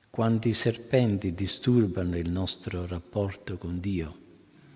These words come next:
Quante volte ci lamentiamo di Dio, ci ribelliamo, non accettiamo la sua volontà. Quante volte Egli resta assente dalla nostra vita a causa delle nostre proteste.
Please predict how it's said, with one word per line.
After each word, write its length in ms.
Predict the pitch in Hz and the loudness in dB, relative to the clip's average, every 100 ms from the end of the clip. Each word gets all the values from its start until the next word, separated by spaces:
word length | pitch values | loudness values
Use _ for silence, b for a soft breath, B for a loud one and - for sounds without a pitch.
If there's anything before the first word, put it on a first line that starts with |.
| B B B _ | B B B _
Quante 340 | - 120 120 | 0 4 4
volte 440 | 120 147 156 - 127 | 4 4 4 4 0
ci 140 | - | 4
lamentiamo 680 | 123 127 123 120 139 135 131 | 4 6 4 4 4 4 4
di 200 | 117 113 | 4 4
Dio, 320 | 135 143 113 | 6 6 6
ci 180 | 87 107 | 4 2
ribelliamo, 720 | 107 98 110 110 131 120 95 | 2 2 2 4 4 2 0
non 280 | 95 104 113 | -2 -2 0
accettiamo 760 | 117 - 117 110 127 127 120 113 | -2 -2 -4 -2 0 2 2 2
la 140 | 104 | 0
sua 300 | - 127 120 | 0 0 0
volontà. 600 | 110 110 107 107 101 85 - - b b b b b b b | 0 0 -2 -2 -6 -8 -14 -20 b b b b b b b
Quante 340 | - 123 120 | 0 2 4
volte 380 | 131 165 170 - | 4 4 4 6
Egli 300 | 139 139 131 | 6 6 4
resta 400 | 135 143 - - | 4 4 2 0
assente 760 | 110 - - 143 147 147 143 113 | 0 2 4 4 2 0 -2 -2
dalla 240 | 110 107 | 0 0
nostra 460 | 110 127 - - 110 | 2 0 -2 -2 -2
vita 520 | 123 156 143 147 - B B B - - | 0 -2 -2 -6 -6 B B B -20 -10
a 160 | 123 | -6
causa 640 | 110 - 117 113 113 - 113 | -4 0 2 2 0 0 -2
delle 280 | 104 101 98 | 0 0 2
nostre 540 | 104 104 - 104 98 | 0 0 -2 -2 -4
proteste. 880 | - 101 92 82 78 - - 78 | -4 -6 -4 -4 -2 -4 -4 -12